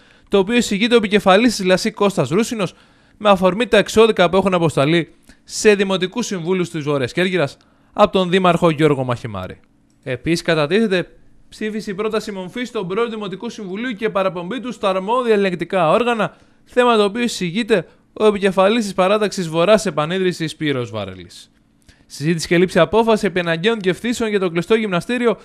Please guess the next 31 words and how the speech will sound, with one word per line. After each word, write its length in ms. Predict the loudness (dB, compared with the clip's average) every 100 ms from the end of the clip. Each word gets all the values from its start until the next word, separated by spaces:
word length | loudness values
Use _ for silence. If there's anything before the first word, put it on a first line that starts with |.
| _ _ _ _
είναι 200 | -12 -8
το 140 | -6 -6
τρίτο 300 | -4 -4 -2
θέμα 300 | -4 -4 -6
της 220 | -8 -6
ημερήσιας 500 | -4 -2 -4 -4 -2
διάταξης, 520 | 2 2 0 -4 -8 -16 _ _ _ -4
το 80 |
οποίο 200 | -4 0
εισηγούνται 640 | -4 -4 -6 -6 -2 -4 -4 _
οι 140 | -8 -6
επικεφαλείς 640 | -6 -6 -4 -2 -4 -2
όλων 220 | -2 -2
των 80 | -4
παρατάξεων. 600 | -4 -2 -4 -6 -12 -14
Υπενθυμίζεται 640 | -12 -12 -12 -8 -4 -4
πως 160 | -4 -4
για 120 | -4
το 120 | -4
ζήτημα 300 | -4 -4 -4
αυτό, 340 | -6 -2 -4 -4 _ _ _ _
στο 220 | -10 -8
προηγούμενο 420 | -4 -4 -2 -4 -4
Δημοτικό 340 | -4 -6 -8
Συμβούλιο, 520 | -8 -10 -8 -6 -6 -8 _ _ _ _
οι 120 | -8
δεκαοκτώ 460 | -6 -4 -6 -6 -8
Δημοτικοί 380 | -6 -10 -8
Σύμβουλοι 380 | -10 -8 -8 -8
της 120 | -8
Αντιπολίτευσης 760 | -10 -10 -8 -6 -6 -8 -10